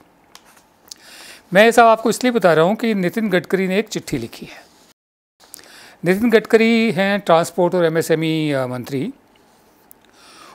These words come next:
उन्होंने निर्मला सीतारमण और पीयूष गोयल को चिट्ठी लिखी है।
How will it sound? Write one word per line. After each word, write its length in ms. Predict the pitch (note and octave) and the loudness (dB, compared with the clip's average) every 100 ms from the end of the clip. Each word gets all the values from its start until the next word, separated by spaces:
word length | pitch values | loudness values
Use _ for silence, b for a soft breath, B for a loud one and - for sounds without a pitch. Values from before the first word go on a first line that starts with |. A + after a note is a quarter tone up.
| B | B
उन्होंने 300 | F#3+ A3 A3+ | 2 4 4
निर्मला 380 | A3 F#3 F#3+ G#3+ | 4 2 6 4
सीतारमण 580 | G#3 G#3 G#3+ G#3 G#3+ A3 | 4 0 2 2 2 2
और 80 | A3 | 0
पीयूष 400 | A3 G3 A3+ D#3+ | 0 0 2 2
गोयल 200 | F3+ D3 | -2 -2
को 100 | C3 | -8
चिट्ठी 280 | - - C3+ | -12 -16 -14
लिखी 260 | D3+ - | -14 -16
है। 180 | - | -20